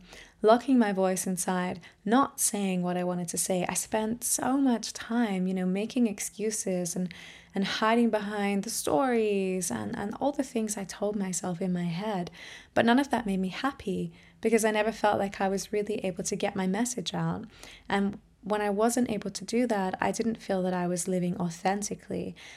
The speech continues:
And when I wasn't <laughs> living authentically, I was not able to access joy. I was not really able to be creative. Um, I really shut down my curiosity.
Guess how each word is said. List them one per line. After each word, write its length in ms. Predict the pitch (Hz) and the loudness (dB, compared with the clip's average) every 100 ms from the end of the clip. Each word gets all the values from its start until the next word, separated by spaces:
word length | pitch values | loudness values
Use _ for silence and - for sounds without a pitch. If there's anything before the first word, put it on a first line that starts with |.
| - - | -18 -4
And 80 | 190 | 0
when 100 | 196 | 2
I 80 | 202 | 6
wasn't 280 | 233 233 233 | 8 8 8
<laughs> 60 | |
living 220 | 226 233 | 8 6
authentically, 1000 | 196 180 220 254 285 214 - - 180 196 247 - - _ - | 4 2 2 2 2 -2 -6 -2 -2 -2 -4 -10 -20 _ 2
I 140 | 233 240 | 4 4
was 200 | 214 214 | 0 -2
not 240 | 214 - | -2 -2
able 200 | 196 190 | -4 -4
to 180 | 185 - | -6 -6
access 460 | 190 - 190 175 | -6 -6 -6 -8
joy. 440 | - 175 170 - 185 - _ - | -4 -2 0 -2 -6 -14 _ -6
I 160 | 202 190 | -2 0
was 160 | 190 190 | 0 -2
not 280 | 190 - | -2 -2
really 360 | 196 254 262 208 | 0 2 4 2
able 260 | 190 180 190 | 0 -4 -6
to 160 | - | -6
be 240 | 170 190 175 | -4 -4 -4
creative. 760 | - - 180 180 220 302 - - - - - - | -6 -4 -2 -2 -2 -4 -6 -20 -20 -20 -16 -2
Um, 340 | 196 180 170 170 | 0 2 2 0
I 80 | 190 | 0
really 400 | 190 196 220 190 | 2 2 2 0
shut 360 | 180 - 190 - | 0 2 0 2
down 280 | 190 180 175 | -2 0 0
my 140 | 175 | -2
curiosity. 760 | - 180 175 170 - 208 269 | -2 0 0 0 -2 -2 -2